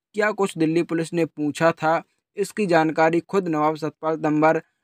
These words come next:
लाइव आकर सोशल मीडिया पर अपने भीम सेना के तमाम सैनिकों और बहुजन और जो भी भीम सेना के आपको बता दें कि सदस्य हैं, उनके लिए सभी जानकारी देंगे।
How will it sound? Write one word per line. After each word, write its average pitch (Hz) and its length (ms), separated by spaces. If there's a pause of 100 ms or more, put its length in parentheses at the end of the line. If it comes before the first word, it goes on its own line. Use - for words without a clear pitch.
(140)
लाइव 160 400
आकर 160 360 (100)
सोशल 165 380
मीडिया 165 340
पर 160 140
अपने 160 280
भीम 165 320
सेना 156 300
के 170 140
तमाम 165 320
सैनिकों 147 380
और 156 100
बहुजन 139 320
और 156 180
जो 156 220
भी 180 180
भीम 147 280
सेना 160 400
के 160 300 (260)
आपको 135 300
बता 135 180
दें 165 120
कि 165 80
सदस्य 151 600
हैं, 165 140 (100)
उनके 190 260
लिए 156 240
सभी 151 280
जानकारी 143 540
देंगे। 147 380